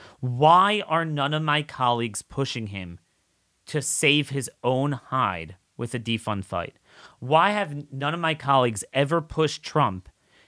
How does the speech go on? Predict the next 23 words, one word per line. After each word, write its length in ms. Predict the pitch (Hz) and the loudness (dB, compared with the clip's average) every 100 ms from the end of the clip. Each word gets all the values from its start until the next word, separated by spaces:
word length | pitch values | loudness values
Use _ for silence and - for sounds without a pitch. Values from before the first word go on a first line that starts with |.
| - | -10
to 160 | - 160 | -4 -4
endorse 480 | 127 143 156 147 | -2 -2 0 -2
people 280 | - 151 143 | -4 -6 0
like 200 | 123 120 | 0 0
Chris 240 | - 135 - | 0 -2 0
McDaniel, 640 | 123 - 120 101 73 - _ _ - _ - | -2 0 0 0 -4 -12 _ _ -20 _ -6
to 160 | 160 | -2
endorse 540 | 160 127 156 185 165 - | 0 0 0 0 0 -2
a 120 | 139 139 | -4 2
lot 220 | 147 156 | 2 2
of 140 | 139 | -2
people 500 | - 170 151 123 110 - _ - | -6 -6 0 2 0 -4 _ -8
who, 300 | 165 156 - - | -4 -4 -6 -10
who 300 | 160 147 - _ | -6 -6 -6 _
bled 500 | - 131 131 175 170 | -12 -4 4 6 6
for 240 | - 135 107 | 2 2 2
him 320 | 107 92 - - | 0 -4 -8 -10
and 200 | 135 - | -8 -8
supported 540 | 131 - 180 175 131 | -10 -6 -2 -2 -2
him 200 | 131 120 | -4 0
very 260 | 135 143 131 | 4 4 6
early 320 | 139 131 123 | 6 6 4
on. 360 | 117 107 80 | 0 -2 -6